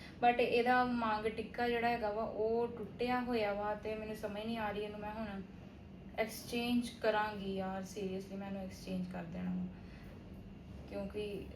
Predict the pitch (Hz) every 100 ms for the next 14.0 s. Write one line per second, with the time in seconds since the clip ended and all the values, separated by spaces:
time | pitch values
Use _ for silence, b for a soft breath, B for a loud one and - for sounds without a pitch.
0 | 190 196 185 - - 202 214 214 - 175
1 | 202 226 233 - - - - - 208 196
2 | 185 - 202 - - 208 202 196 196 196
3 | 190 - 196 196 202 196 247 220 202 208
4 | 208 196 202 214 226 208 202 208 - -
5 | - - - - 214 226 254 302 294 240
6 | 233 233 233 226 226 247 254 247 247 247
7 | 247 226 - 233 240 202 202 247 240 240
8 | 220 240 220 214 - 240 233 240 214 190
9 | 196 220 233 240 233 226 202 - 190 190
10 | 185 - 185 180 185 - - - - -
11 | - - - - - - - - - -
12 | - - - - - - - - - -
13 | - - - - - - 247 208 -